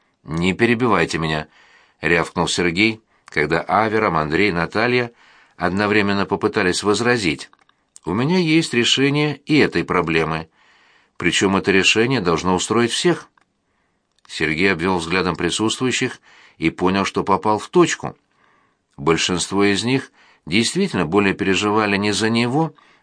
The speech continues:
а за появившуюся вероятность изменить свою жизнь, ощутить себя состоятельными людьми. А так как эта возможность была завязана именно на Якушеве,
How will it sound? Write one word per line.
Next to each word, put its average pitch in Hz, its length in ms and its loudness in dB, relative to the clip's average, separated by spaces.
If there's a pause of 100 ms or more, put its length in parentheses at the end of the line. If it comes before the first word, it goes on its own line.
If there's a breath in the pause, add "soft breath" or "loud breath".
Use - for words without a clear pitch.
(140 soft breath)
а 82 160 0
за 85 160 0
появившуюся 98 680 -2
вероятность 107 640 -2 (300 soft breath)
изменить 113 580 0
свою 117 280 0
жизнь, 90 460 0 (380 soft breath)
ощутить 85 500 -2
себя 92 260 0
состоятельными 95 840 -2
людьми. 98 440 -4 (560)
А 92 140 -2
так 180 240 -4
как - 180 -2
эта 139 180 -2
возможность 123 720 0 (360 soft breath)
была 110 300 2
завязана 98 560 0
именно 107 720 -2
на 107 140 -2
Якушеве, 80 680 -2